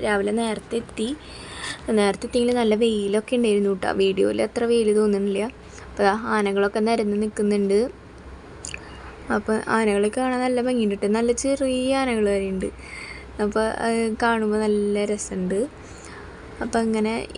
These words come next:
ഇവിടെ മേള നടക്കുന്നുണ്ട്, നമ്മുടെ അമ്പലത്തിൻ്റെ, ഏഹ്, അപ്പുറത്ത് മേള നടക്കുന്നുണ്ട്. അപ്പം നമുക്ക് അവിടേക്ക് പോകാമെന്ന് വെച്ചിട്ട് ഞങ്ങൾ ഇങ്ങോട്ട് നടന്നു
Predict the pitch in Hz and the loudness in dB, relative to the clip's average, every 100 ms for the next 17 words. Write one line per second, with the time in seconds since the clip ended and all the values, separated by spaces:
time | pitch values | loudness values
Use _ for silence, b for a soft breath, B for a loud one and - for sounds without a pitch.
0 | 220 208 208 220 247 233 226 220 220 214 | -2 2 2 2 2 2 0 0 -2 0
1 | 208 202 208 190 190 202 196 196 196 196 | 2 2 2 0 2 2 2 0 -2 -4
2 | 190 196 233 - B B B B - 208 | -2 -2 -4 -6 B B B B -6 -2
3 | 196 196 202 208 202 - 220 226 220 208 | 0 0 -2 -2 -4 0 0 2 0 2
4 | 202 214 196 196 185 196 302 B B B | 0 -2 -2 0 2 0 0 B B B
5 | - 208 202 208 - 220 214 196 196 196 | -6 0 2 0 2 0 2 -2 -4 -8
6 | 226 214 202 196 202 - 208 208 202 196 | -2 0 2 0 -2 -2 -2 0 2 2
7 | 202 208 196 190 | 0 0 -2 -2